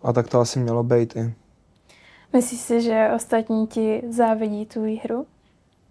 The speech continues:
Speaker 1: Nevím, je mi to ve finále jako jedno.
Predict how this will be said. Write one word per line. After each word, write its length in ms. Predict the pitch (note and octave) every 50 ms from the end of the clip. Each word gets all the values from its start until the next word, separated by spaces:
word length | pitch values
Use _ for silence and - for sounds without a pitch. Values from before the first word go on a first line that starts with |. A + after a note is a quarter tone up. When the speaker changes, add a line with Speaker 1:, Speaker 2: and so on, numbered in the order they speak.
| _ _ _ _ _ _ _ _ _ _ _ _ _ _ _ _ _ _ _ _ _ _ _ _ _ _ _ _ -
Speaker 1:
Nevím, 520 | C3+ B2 A#2+ A#2+ A2+ A2+ A2+ A2+ A2 A2+ A#2
je 80 | A#2+
mi 100 | A#2+ A#2+
to 120 | - B2 A#2
ve 100 | A#2 A2+
finále 400 | - - B2 B2 B2 B2 B2 B2
jako 200 | A#2+ A#2+ - B2+
jedno. 480 | A#2+ A2+ A2+ A#2 A2+ A2+ A2+ A2+ A2